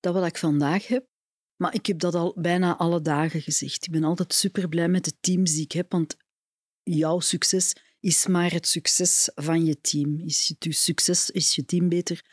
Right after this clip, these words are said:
niet succesvol, forget it, je kan dat niet bijbenen. Ik denk dat dat wel een fout is die ik vroeger al eens gemaakt heb, dat ik dacht van, ik zal dat wel inhalen. Dat is eigenlijk geen futureproof, eh, team tout court. Mijn team moet deliveren.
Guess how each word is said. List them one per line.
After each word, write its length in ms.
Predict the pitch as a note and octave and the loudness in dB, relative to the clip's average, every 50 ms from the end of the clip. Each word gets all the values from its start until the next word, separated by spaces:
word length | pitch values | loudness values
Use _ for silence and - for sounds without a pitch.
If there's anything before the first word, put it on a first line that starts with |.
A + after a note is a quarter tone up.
| _ _ _ | _ _ _
niet 140 | - F#3 - | 0 0 2
succesvol, 680 | - E3 - - - F3 - - - - F3 E3 D#3+ - | 2 0 0 0 2 2 0 0 -2 -2 -2 -2 -2 -4
forget 420 | - - - E3+ D#3 - E3 D#3+ E3 | -6 -4 -4 -2 -2 0 0 0 0
it, 240 | E3+ D#3+ - - - _ _ | 0 -2 -4 -8 -12 _ _
je 140 | - D#3 - | -10 -8 -6
kan 220 | - D#3+ D3+ D#3 | -4 -2 0 2
dat 120 | D#3 D3 D3 | 2 4 4
niet 160 | D#3 D3 C3+ | 2 2 0
bijbenen. 440 | C#3+ C3+ C3+ C3 C3+ C#3 C3 C3 C#3+ - | 0 -2 -2 -2 -2 -2 -2 -2 -4 -6
Ik 200 | _ _ _ _ - | _ _ _ _ -2
denk 160 | F3+ F3+ F3 | 0 2 2
dat 120 | F3+ F3+ | 2 2
dat 120 | G3 F3+ D#3+ | 0 0 0
wel 120 | F3 F3 | 0 0
een 100 | F3 D#3 | 0 0
fout 280 | - - F#3 F3+ F3+ F#3+ | 0 0 0 0 0 0
is 100 | E3+ D#3 | 0 0
die 80 | E3+ | 0
ik 100 | E3 - | 0 -2
vroeger 300 | - - F#3 F#3+ F3 F#3 | -2 -2 -2 0 0 0
al 80 | F3+ E3+ | 0 0
eens 200 | E3+ D#3+ - - | 2 0 0 0
gemaakt 360 | E3+ D#3 D#3 D#3 E3 - - | 2 2 2 2 0 -2 -4
heb, 100 | F3 D#3+ | -6 -4
dat 120 | D3+ D3 | -4 -4
ik 80 | D3 D3 | -4 -4
dacht 220 | D#3 D3+ - - | -4 -6 -6 -4
van, 200 | - E3 E3 D3+ - - - - | -2 -2 -2 -2 -4 -10 -20 -10
ik 140 | - F#3+ - | -6 -4 -2
zal 180 | - F#3 F3 F3 | 0 2 2 2
dat 120 | E3+ D#3+ | 2 2
wel 160 | D#3+ D#3+ D3+ - | 2 0 -2 -2
inhalen. 580 | - E3+ E3+ F3+ E3+ E3 E3+ F3 F3+ F3+ F3 - - | 0 0 2 2 2 2 2 2 2 0 -2 -2 -6
Dat 320 | - D#3+ E3+ D#3+ D#3+ E3 | -4 -2 -2 0 0 0
is 140 | D#3+ - - | 0 0 0
eigenlijk 380 | - D3+ D#3 D#3 E3 D#3+ - | 0 0 2 2 0 0 0
geen 180 | - F3 E3 D3+ | 0 0 0 0
futureproof, 920 | - - E3 D3+ - - D3+ - - _ E3 D#3+ D3+ - - - - - - | 0 -2 -2 -2 -2 -4 -8 -10 -6 _ -2 -2 -2 -2 -6 -8 -10 -10 -8
eh, 180 | - B2+ - A#2 - - | -8 -8 -6 -8 -10 -8
team 360 | - - E3+ D#3+ D#3 D3 - | -4 -2 0 0 0 -2 -4
tout 140 | - - - | -8 -12 -14
court. 360 | - - D3+ D3+ D3+ D3 - _ _ _ - _ _ _ _ _ _ _ _ _ _ _ _ | -8 -6 -4 -4 -6 -8 -12 _ _ _ -20 _ _ _ _ _ _ _ _ _ _ _ _
Mijn 400 | G3 F3+ F3 E3 D#3 E3 D#3+ - | 0 2 2 2 2 2 0 0
team 240 | - G3+ G#3 A3 | 0 2 4 4
moet 440 | A#3 A3 G3 F#3 - - - G3+ D#3+ | 4 4 4 2 0 -4 -6 -4 -2
deliveren. 580 | D#3+ E3+ D#3 D3 D#3 D#3 F3+ G#3 A#3 C4 D4 | -2 0 0 0 -2 -2 -2 -4 -4 -4 -6